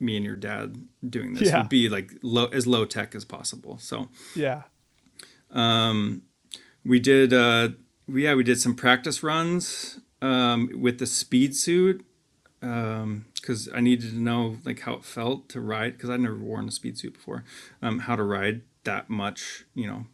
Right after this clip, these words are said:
Speaker 1: over five miles in a speed suit, getting towed. And, um, we did a couple practice runs, and, uh,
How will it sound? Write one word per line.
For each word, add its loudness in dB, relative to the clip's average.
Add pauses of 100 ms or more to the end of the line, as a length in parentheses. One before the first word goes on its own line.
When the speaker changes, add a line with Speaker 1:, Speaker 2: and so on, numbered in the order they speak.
(420)
Speaker 1:
over -6
five -8
miles -8
in -12
a -12
speed -10
suit, -10
getting -10
towed. -10 (500)
And, 0
um, 0 (460)
we -4
did 2 (360)
a -20
couple -10
practice -6
runs, 0 (480)
and, -2
uh, 0